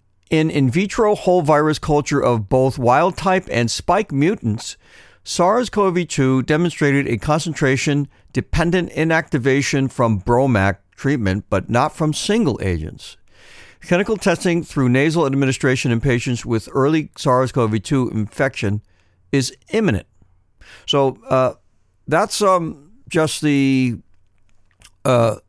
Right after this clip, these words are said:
the abstract, and again, it's on the N I H website. So these are the people who are supposed to be in charge of all the,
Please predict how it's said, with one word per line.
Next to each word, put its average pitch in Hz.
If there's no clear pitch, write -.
the 139
abstract, 151
and 135
again, 233
it's -
on 139
the 131
N 175
I 196
H 147
website. 190
So 127
these 175
are 214
the 170
people 160
who 135
are 131
supposed 147
to -
be 143
in 127
charge 131
of 107
all 117
the, 110